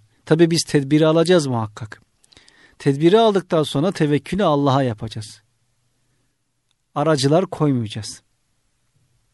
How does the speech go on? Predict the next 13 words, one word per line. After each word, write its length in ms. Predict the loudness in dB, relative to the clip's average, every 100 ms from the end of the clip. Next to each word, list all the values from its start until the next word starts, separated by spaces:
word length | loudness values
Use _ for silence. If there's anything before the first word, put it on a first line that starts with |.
| _ _ _ -4
Çünkü 260 | -2 0
aracılar 520 | 0 0 0 0 2
da 80 | 0
sonuç 400 | -2 -4 -6 -8 -16 -20 _ _ -6
itibariyle 720 | -6 -4 -4 -4 -2 -4 -4
bizim 240 | -2 -2
gibi 160 | 0 0
yaratılmışlardır. 880 | 2 0 -2 -6 -6 -6 -8 -8 -14 -20 -20 -6
Onlar 380 | 0 2 2 2
da 80 | 2
yaratıcıya 600 | 2 2 0 -2 0 -2
muhtaçtırlar. 880 | -2 -6 -8 -10 -12 -14 -12 -14 -20 _ _ _ _ _ _ _ _ _ _ _ _ _ _ _ _ _ -20 _ _ _ _ _ _ -2
Kul 300 | 2 4